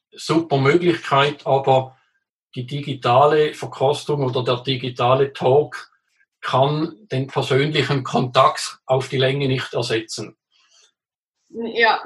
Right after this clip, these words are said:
Speaker 2: da bin ich gleicher Meinung wie du.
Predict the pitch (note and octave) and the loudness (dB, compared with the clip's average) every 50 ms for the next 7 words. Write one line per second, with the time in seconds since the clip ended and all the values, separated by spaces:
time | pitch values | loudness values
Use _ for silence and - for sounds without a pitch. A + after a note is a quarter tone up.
0 | - - A3 G#3+ - - - - _ _ _ _ - B3 A#3+ A#3+ A#3+ A#3+ A#3 - | -2 2 2 2 2 0 -6 -12 _ _ _ _ 0 0 2 2 0 -2 -4 -6
1 | - - - G#3+ G#3 F#3 F#3 G#3+ A3+ G#3 G3 F#3 E3+ E3 E3+ F3 F3 F3+ F3+ E3+ | -10 -6 0 2 2 2 2 0 -2 -2 0 0 0 0 -2 -2 -4 -6 -6 -6
2 | E3+ E3 F3 F3 | -4 -4 -6 -6